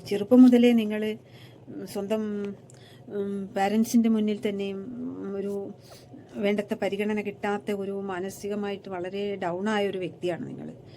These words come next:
പക്ഷേ ഒറ്റപ്പെടൽ അനുഭവിച്ച് കൊ-, കൊണ്ടിരുന്ന ഒരു വ്യക്തിയായിട്ടാണ് ഇവിടെ കാണുന്നത്. അത്രയും സ്ട്രഗിളിലൂടെയാണ് നിങ്ങൾ ഇതുവരെയും കടന്നുപോയത്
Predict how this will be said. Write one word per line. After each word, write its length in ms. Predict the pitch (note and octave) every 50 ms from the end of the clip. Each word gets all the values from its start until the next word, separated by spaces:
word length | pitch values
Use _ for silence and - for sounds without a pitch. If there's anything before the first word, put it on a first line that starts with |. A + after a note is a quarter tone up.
| - - - - -
പക്ഷേ 360 | - - - - F3 F3 - - - - - - - - - - - - - - - - - - - - - - - - - - - - - F#3
ഒറ്റപ്പെടൽ 440 | F3+ - A#3 A3+ - A#3 A3+ A3 G#3
അനുഭവിച്ച് 680 | F#3 F3+ F3 F3+ G3+ G3 G3 F#3+ - - F#3+ F#3 - - - - - - - - - - - - -
കൊ-, 180 | B2+ C3+ C3+ -
കൊണ്ടിരുന്ന 500 | - F#3+ F#3+ G3 F#3 F3 F3+ F3+ F3+ F3
ഒരു 160 | F3 F3 F3
വ്യക്തിയായിട്ടാണ് 680 | E3+ E3+ E3 E3 - F3+ E3+ D#3+ D#3 D#3 E3 D#3+ D#3+
ഇവിടെ 180 | D#3+ E3 E3+ E3 -
കാണുന്നത്. 340 | E3 D#3+ D#3+ E3 E3 E3 E3
അത്രയും 560 | - - G#3+ A#3 A#3+ B3 B3+ B3+ B3 B3 B3+ - - - - -
സ്ട്രഗിളിലൂടെയാണ് 840 | - - A3 G#3 G#3 A3 A3+ A#3 A#3 A#3 A3 A3 A3 G#3+ G#3 G#3 G#3
നിങ്ങൾ 340 | G3+ G3+ G3 G3+ A3 B3 - - - - - - - - -
ഇതുവരെയും 500 | F3 G3 A#3 B3 B3+ C4 C4 B3+ B3+ B3
കടന്നുപോയത് 600 | A#3 G3+ G3+ G3+ G3+ F#3 F3+ E3+ D#3+ D3+ D#3+ -